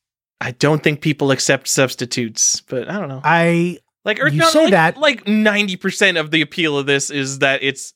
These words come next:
Speaker 1: it's the collectible game for collectors I put on my shelf in my YouTube video.
Speaker 2: Yes, but remember, I want you to know it took,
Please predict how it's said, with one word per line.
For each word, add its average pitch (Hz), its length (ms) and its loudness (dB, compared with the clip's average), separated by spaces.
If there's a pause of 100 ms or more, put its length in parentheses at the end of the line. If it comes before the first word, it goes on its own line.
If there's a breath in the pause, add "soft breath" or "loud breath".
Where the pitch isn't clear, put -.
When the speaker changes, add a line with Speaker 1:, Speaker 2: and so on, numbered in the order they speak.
Speaker 1:
it's 190 220 0
the 247 140 0
collectible 285 680 0
game 180 180 2
for 240 120 -2
collectors 285 480 0
I 175 80 4
put 208 160 -2
on 208 100 -2
my 233 120 0
shelf 277 360 0
in 220 60 -4
my 226 120 0
YouTube 285 380 0
video. 127 460 -4
Speaker 2:
Yes, - 400 0
but - 280 -8
remember, 170 640 -2
I 135 60 -6
want 185 260 -2
you 220 60 -6
to 240 60 -4
know 214 200 4
it 147 200 -4 (160)
took, - 540 0